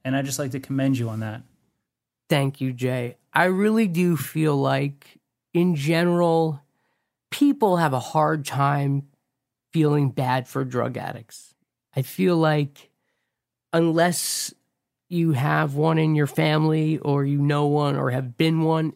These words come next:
Speaker 2: it's hard to have empathy for a drug addict. It just seems like this is someone who did all this on their own doing, and it just seems like a, so I feel like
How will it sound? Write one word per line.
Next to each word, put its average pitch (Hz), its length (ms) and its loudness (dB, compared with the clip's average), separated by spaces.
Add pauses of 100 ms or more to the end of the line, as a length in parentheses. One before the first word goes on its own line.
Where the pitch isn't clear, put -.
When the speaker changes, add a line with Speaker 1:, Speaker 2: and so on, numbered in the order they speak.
Speaker 2:
it's - 300 -6
hard 202 380 -4
to 175 80 -4
have 165 200 -2
empathy 165 480 -2
for 151 220 -6
a 151 100 -8
drug 185 240 -2
addict. 131 380 -10
It 139 100 -10
just 156 220 -4
seems 180 320 0
like 151 440 -2 (440)
this 170 180 0
is 165 100 0
someone 175 360 2
who 165 260 0
did 165 280 0
all 165 240 4
this 160 260 -2
on 156 140 0
their 151 220 0
own 160 520 0 (640)
doing, 170 720 2
and 139 360 -2
it 143 140 -6
just 170 220 -2
seems 175 260 0
like 147 200 -2
a, 139 240 -4 (640)
so 185 240 4
I 190 220 2
feel 185 300 0
like 151 460 -2